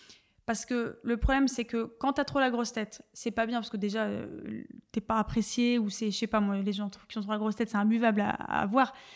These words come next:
Mais, euh, donc c'est pas bon. Mais quelqu'un de trop modeste, bah, c'est quelqu'un qui va pas oser. En fait, t'as envie de dire non, juste, euh, sache ce que tu vaux, euh, sois à peu près conscient de tes faiblesses et de tes forces.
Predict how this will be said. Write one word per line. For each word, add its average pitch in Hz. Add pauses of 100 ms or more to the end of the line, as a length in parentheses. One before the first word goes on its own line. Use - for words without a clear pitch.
(200)
Mais, 226 (420)
euh, 202
donc 214
c'est 233
pas 214
bon. 294 (380)
Mais 240
quelqu'un 247
de -
trop -
modeste, 247 (640)
bah, 220
c'est 214
quelqu'un 240
qui 247
va 220
pas 254
oser. 359
En 220
fait, 254
t'as 214
envie 214
de -
dire 285
non, 370
juste, 262
euh, 202
sache 226
ce 220
que 247
tu -
vaux, 311
euh, 214 (220)
sois -
à -
peu 240
près -
conscient 277
de 240
tes 220
faiblesses 233
et 220
de -
tes 214
forces. 349